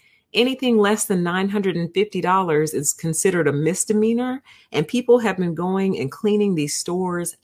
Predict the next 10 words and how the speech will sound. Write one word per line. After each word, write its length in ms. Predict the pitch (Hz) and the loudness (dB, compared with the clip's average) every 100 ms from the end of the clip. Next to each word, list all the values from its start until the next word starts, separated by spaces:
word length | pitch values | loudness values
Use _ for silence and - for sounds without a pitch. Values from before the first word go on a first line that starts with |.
| _ | _
out. 520 | 151 - - - - - _ _ _ _ _ _ _ _ _ _ _ | -2 -2 -6 -8 -8 -14 _ _ _ _ _ _ _ _ _ _ _
It's 180 | 190 240 | -2 2
not 200 | 269 - | 4 4
all 180 | 202 | 4
across 340 | 208 208 190 - | 4 2 0 0
the 80 | - | -6
country. 380 | 190 190 190 | -8 -6 -4
It's 140 | 147 - | -2 0
certain 360 | 190 185 175 | -2 -2 -4
cities 680 | 156 - 175 185 208 233 - | -4 -4 -4 -4 -4 -6 -8